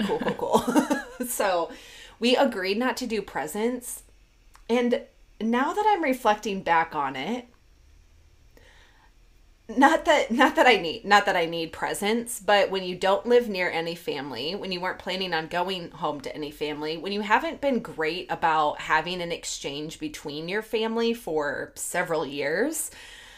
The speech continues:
I don't get anything for Christmas unless it's from, at le-, especially these last several years, especially without my mom and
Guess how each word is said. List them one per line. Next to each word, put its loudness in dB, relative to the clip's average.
I 2
don't 2
get -2
anything -4
for -8
Christmas -12
unless 2
it's -2
from, 0
at 6
le-, 8
especially 2
these 0
last 2
several -4
years, -6
especially -4
without -2
my -6
mom 0
and -8